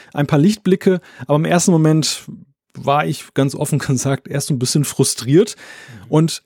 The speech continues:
im Nachgang eigentlich erst mit der Aufarbeitung, als ich dann mir auch Notizen noch gemacht habe und habe das Ganze nochmal Revue passieren lassen, nach und nach begann ich so die feinen Aromen <laughs> di-,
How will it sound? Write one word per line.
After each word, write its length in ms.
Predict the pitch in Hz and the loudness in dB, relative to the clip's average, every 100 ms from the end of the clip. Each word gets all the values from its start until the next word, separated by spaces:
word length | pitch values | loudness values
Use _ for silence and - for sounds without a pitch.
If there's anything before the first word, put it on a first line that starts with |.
| - | -4
im 140 | 156 | 0
Nachgang 680 | 147 143 202 - 190 185 180 - | 2 2 0 2 0 2 -2 -2
eigentlich 420 | 151 175 156 - | 2 2 0 -2
erst 160 | 156 | 2
mit 100 | 160 | 2
der 140 | 143 - | 2 2
Aufarbeitung, 640 | 202 196 - 147 - 151 | 2 2 2 0 0 -2
als 180 | 147 147 | -2 -4
ich 120 | 151 | -2
dann 160 | 151 143 | 0 2
mir 100 | 156 | 0
auch 80 | 143 | 0
Notizen 460 | 127 208 220 - | 2 2 0 2
noch 160 | 165 170 | 2 2
gemacht 360 | 147 139 160 156 | 0 0 0 2
habe 200 | 147 147 | 2 2
und 80 | |
habe 100 | 151 | 0
das 140 | - 139 | 0 0
Ganze 240 | 151 - | 0 0
nochmal 200 | 147 143 | 2 2
Revue 240 | 127 117 202 | 2 2 2
passieren 340 | 160 - 135 | 2 2 2
lassen, 280 | 135 135 156 - - - | 2 2 0 -4 -18 -12
nach 320 | - 127 208 233 | -2 2 2 2
und 100 | 160 | 2
nach 400 | 147 185 190 190 - | 2 2 0 -6 -12
begann 480 | 135 135 131 147 180 | -6 -4 0 2 2
ich 240 | 196 - _ | 0 -2 _
so 400 | - 151 165 160 - - | -2 2 2 0 -8 -12
die 320 | 143 151 156 - | -4 -4 -4 -8
feinen 460 | - - 170 196 170 | -8 -2 2 2 2
Aromen 720 | 147 120 156 190 143 120 107 | 0 2 4 4 2 0 -2
<laughs> 20 | |
di-, 100 | 135 | -4